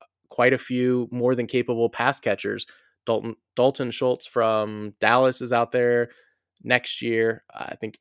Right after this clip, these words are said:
Evan Ingram would be out there again. There, there's a few that are proven tight ends that could be options if we needed to. So I wasn't big on,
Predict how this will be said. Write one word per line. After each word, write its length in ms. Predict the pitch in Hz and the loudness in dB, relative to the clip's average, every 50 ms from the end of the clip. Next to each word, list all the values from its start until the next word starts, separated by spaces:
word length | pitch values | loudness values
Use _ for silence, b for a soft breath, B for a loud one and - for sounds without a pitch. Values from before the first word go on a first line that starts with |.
| _ - | _ -8
Evan 220 | 110 104 104 104 | -6 -6 -6 -6
Ingram 500 | - - 123 127 131 120 120 120 120 120 | -6 -6 -4 -4 -4 -2 -2 -4 -2 -4
would 160 | 120 113 110 | -6 -6 -4
be 120 | 117 117 113 | -2 0 0
out 200 | 110 110 - - | 0 0 -2 -2
there 160 | 117 113 113 | -2 -2 -2
again. 340 | 110 107 107 113 110 110 117 | -2 -4 -2 -2 -2 0 0
There, 160 | 147 160 151 | 0 0 2
there's 220 | - 160 165 - 160 | 2 0 0 0 -2
a 40 | |
few 460 | 151 - - 139 139 127 104 - 107 127 131 | -6 -6 -4 0 0 0 0 -2 -6 -10 -4
that 240 | 120 117 110 110 110 | 0 2 2 2 0
are 360 | - 107 110 107 107 107 104 101 | 0 0 0 2 2 2 0 -2
proven 500 | _ - - 147 143 139 139 139 135 127 | _ -4 -2 -2 0 0 0 -2 -2 -2
tight 240 | - 131 123 120 | 0 0 2 2
ends 420 | 117 113 110 110 113 110 107 - - b b b b b b _ - | 2 0 -2 -2 -4 -6 -8 -12 -16 b b b b b b _ -6
that 160 | - 117 - | -6 -6 -4
could 180 | - - 139 127 | 0 0 0 0
be 160 | 110 120 113 | 2 0 2
options 400 | 101 104 107 104 - - 110 95 | 2 2 2 0 -4 -8 -10 -8
if 140 | 107 101 - | -8 -8 -8
we 100 | 101 98 | -8 -6
needed 280 | 104 104 101 98 95 - | -4 -4 -4 -6 -8 -10
to. 180 | - - 92 - | -12 -14 -12 -12
So 400 | - - 123 113 107 107 - _ _ _ _ _ - - | -8 -4 -2 -2 0 -2 -4 _ _ _ _ _ -2 2
I 80 | 151 | 4
wasn't 400 | 170 185 185 165 165 123 110 107 | 4 4 4 4 2 0 -2 -2
big 340 | 113 117 117 123 123 123 117 | 0 2 4 6 6 4 4
on, 480 | 113 - 113 110 110 110 107 104 104 | 2 0 0 0 2 2 0 0 -2